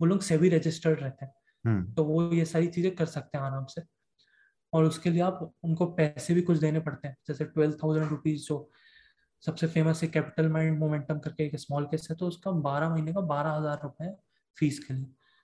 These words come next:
Speaker 1: और फिर जो आप उसमें इन्वेस्ट करते हो, तो वो आपको per week आपका रीबैलेंसेस होता है उसमें। तो वो बताते हैं आपको कि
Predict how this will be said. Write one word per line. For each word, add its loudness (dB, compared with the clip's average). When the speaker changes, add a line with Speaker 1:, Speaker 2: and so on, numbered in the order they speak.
Speaker 1:
और -4
फिर 0
जो 2
आप -2
उसमें -6
इन्वेस्ट -2
करते -2
हो, -4
तो 6
वो 0
आपको -4
per 4
week 0
आपका -2
रीबैलेंसेस 2
होता -8
है -6
उसमें। -12
तो 4
वो 6
बताते -2
हैं 0
आपको -2
कि -4